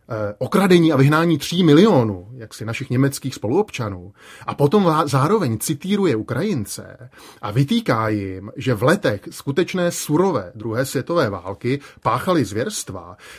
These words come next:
tak si myslím, že to svědčí o takovém velkém nepoměru a chci tím říci,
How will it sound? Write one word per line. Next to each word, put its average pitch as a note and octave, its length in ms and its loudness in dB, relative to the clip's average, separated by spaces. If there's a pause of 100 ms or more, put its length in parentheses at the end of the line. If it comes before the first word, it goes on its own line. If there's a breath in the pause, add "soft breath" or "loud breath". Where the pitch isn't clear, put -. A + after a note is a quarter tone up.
(100)
tak - 200 -10
si B3+ 160 0
myslím, G#3+ 320 2
že G#3 60 0
to G3+ 120 2
svědčí G3+ 320 -2
o G3 40 2
takovém F#3+ 280 0
velkém D#3 300 0
nepoměru E3+ 440 0
a C#3+ 40 -6
chci - 240 -2
tím A3 220 0
říci, C#3 420 -2